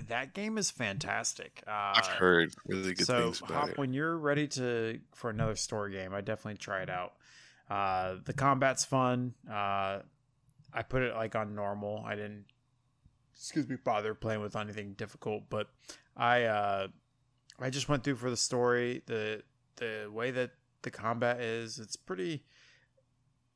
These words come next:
Speaker 1: it's pretty fun, uh, for the most part. It gets a little boring towards the end, um, 'cause it gets that little bit of rinse, you know, wash, repeat mode. But the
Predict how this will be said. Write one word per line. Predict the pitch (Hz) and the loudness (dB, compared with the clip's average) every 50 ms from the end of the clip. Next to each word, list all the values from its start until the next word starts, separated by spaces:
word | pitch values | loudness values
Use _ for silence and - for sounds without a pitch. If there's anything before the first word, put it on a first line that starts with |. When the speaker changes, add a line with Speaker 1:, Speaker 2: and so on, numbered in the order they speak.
| _ _ - | _ _ -12
Speaker 1:
it's | - - | -8 -4
pretty | - 233 220 175 | 0 0 0 0
fun, | - - 110 104 120 135 139 - - - | 0 -2 0 0 0 -2 -4 -6 -8 -6
uh, | - 135 123 120 120 117 117 117 | 0 2 4 4 4 4 4 2
for | 113 - - 127 | 0 0 -2 -2
the | 120 117 | -2 0
most | 113 110 117 113 - | 0 -2 -2 0 2
part. | - 131 127 127 | 4 4 4 4
It | 127 | 2
gets | 127 147 - | 0 -2 -2
a | 151 | 0
little | 143 135 | 0 0
boring | 117 107 127 123 123 123 | 0 0 0 0 0 0
towards | 117 120 123 123 113 - | 0 0 0 0 0 -2
the | 117 110 104 | -2 -2 -2
end, | 104 110 113 117 123 123 120 - - | -2 -2 -2 -4 -4 -6 -8 -8 -6
um, | 113 110 107 107 104 101 98 98 98 101 - - | -4 -2 -2 -2 -2 -2 -4 -6 -8 -12 -14 -10
'cause | - 110 104 98 - - - - - - _ - | -8 -8 -6 -4 -6 -6 -6 -8 -14 -20 _ -14
it | - 113 | -12 -10
gets | 107 110 98 - | -8 -8 -6 -4
that | - 107 101 104 | -4 -4 -4 -4
little | 107 104 101 101 | -4 -6 -6 -4
bit | 101 110 104 | -4 -6 -6
of | 98 90 98 95 | -6 -8 -10 -10
rinse, | 101 101 101 101 - - - - - - _ _ _ _ _ _ - | -10 -8 -6 -4 -4 -4 -2 -4 -6 -8 _ _ _ _ _ _ -12
you | - 110 | -10 -8
know, | 101 95 98 | -8 -8 -8
wash, | 98 98 98 95 98 101 - - - | -6 -4 -2 -2 -2 -2 -6 -8 -10
repeat | 107 92 - - 113 120 123 - - _ - - - - - - _ _ _ - | -12 -12 -8 -6 -6 -6 -6 -6 -12 _ -20 -20 -20 -20 -20 -20 _ _ _ -4
mode. | 131 135 135 139 139 147 139 123 - - | 0 2 2 4 4 2 0 -2 -6 -4
But | - 135 - _ _ _ _ _ _ _ _ _ _ _ _ _ _ _ _ _ _ - | -4 -4 -4 _ _ _ _ _ _ _ _ _ _ _ _ _ _ _ _ _ _ -8
the | - 139 135 131 127 127 123 123 120 120 117 113 107 | -2 -2 0 0 0 -2 -4 -4 -6 -8 -8 -10 -14